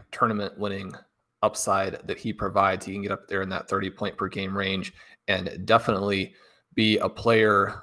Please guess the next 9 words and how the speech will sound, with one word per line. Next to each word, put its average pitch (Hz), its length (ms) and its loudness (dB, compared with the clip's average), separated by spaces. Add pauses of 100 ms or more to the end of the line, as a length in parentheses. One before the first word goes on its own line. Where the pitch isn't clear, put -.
who 101 300 -4
puts - 240 -2
up 107 140 0
even 101 260 -4
more 135 220 8
than 107 140 2
that 95 240 0 (1000)
on 101 100 -2
any 98 300 -6